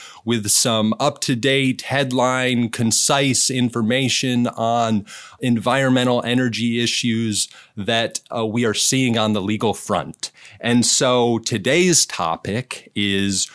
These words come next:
related to the U S Environmental Protection Agency, an administrative agency we'll become intimately familiar with in our travels on this podcast.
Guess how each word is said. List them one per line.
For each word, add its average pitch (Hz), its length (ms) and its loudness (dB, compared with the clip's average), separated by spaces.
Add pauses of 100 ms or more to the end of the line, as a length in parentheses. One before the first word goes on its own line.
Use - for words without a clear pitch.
(140)
related 90 460 -4
to 101 100 -10
the 90 100 -6
U 82 180 -4
S 117 200 -2
Environmental 120 540 -2
Protection - 600 -6
Agency, 90 640 -4
an 113 160 -4
administrative 90 640 -2
agency 90 560 -4
we'll 95 200 -2
become 98 360 -4
intimately 151 640 0
familiar 139 500 2
with 113 240 2
in 107 120 2
our 101 140 2
travels 110 540 0
on 98 200 0
this 95 160 -4
podcast. 92 840 -6